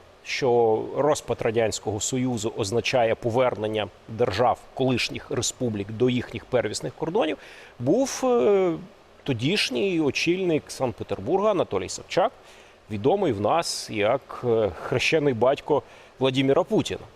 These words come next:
в політичному сенсі. І тоді ж, е, в дев'яносто третьому році, е, московський парламент, ну,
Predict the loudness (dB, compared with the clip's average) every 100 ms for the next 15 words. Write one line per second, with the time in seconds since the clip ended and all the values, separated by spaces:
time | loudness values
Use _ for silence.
0 | -20 -20 -2 0 0 -2 -4 -6 -4 -6
1 | -8 -12 -20 -20 -20 -20 -20 -20 -20 -8
2 | -8 -6 -4 -2 0 0 0 -4 0 2
3 | 4 2 0 -6 -2 2 4 2 -2 -2
4 | 2 2 0 0 2 2 0 -2 0 0
5 | -2 -4 -4 -2 -2 -4 -4 -6 -6 -4
6 | -2 -2 -2 -4 -6 -8 -18 -18 -16 -14
7 | -2 0 2 2 2 -2 -4 -4 -4